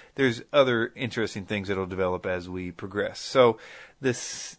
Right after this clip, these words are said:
the same night, we went to a little get-together at a friend's house, and there were some people there where we haven't met before. Apparently they were new to the area, had only moved here about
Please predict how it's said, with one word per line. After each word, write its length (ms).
the 80
same 320
night, 520
we 160
went 300
to 720
a 420
little 240
get-together 800
at 220
a 40
friend's 360
house, 580
and 320
there 60
were 80
some 140
people 240
there 160
where 100
we 80
haven't 320
met 160
before. 400
Apparently 460
they 160
were 400
new 280
to 120
the 120
area, 340
had 140
only 180
moved 280
here 120
about 300